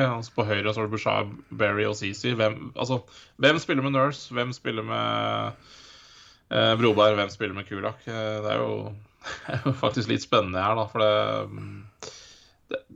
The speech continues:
ja, det, det er, det er ikke, det er ikke bare enkelt, eh, igjen. Eh, det hviler jo mye, da,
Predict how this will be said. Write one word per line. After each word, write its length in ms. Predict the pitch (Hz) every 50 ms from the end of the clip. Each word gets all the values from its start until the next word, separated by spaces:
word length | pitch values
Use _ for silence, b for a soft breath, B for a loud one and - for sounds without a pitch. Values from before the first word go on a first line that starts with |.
| - - _ _ _ - -
ja, 180 | - 104 127 131 - - - -
det, 160 | - 120 123 - - - - _ _ _ _ _ -
det 120 | 147 151 147
er, 180 | 147 160 170 156
det 120 | 143 131
er 100 | 123 127
ikke, 220 | - 180 175 160 147 135 123 113
det 80 | 113 -
er 60 | - -
ikke 180 | 170 143 131
bare 420 | 135 143 131 117 104 95 95 98 104
enkelt, 640 | 101 107 104 - - 143 139 - _ _ - - - _ _ -
eh, 640 | 127 120 117 113 113 113 110 110 110 110 113 113 110 -
igjen. 260 | 127 120 113 113 113 117 - - - -
Eh, 260 | - 52 - - - - - - - - - - - - - - 120
det 120 | 117 127 131
hviler 400 | 135 139 131 113 101 98 101 135
jo 120 | 156 151
mye, 400 | 151 143 135 110 101 101 123 143
da, 100 | 147 127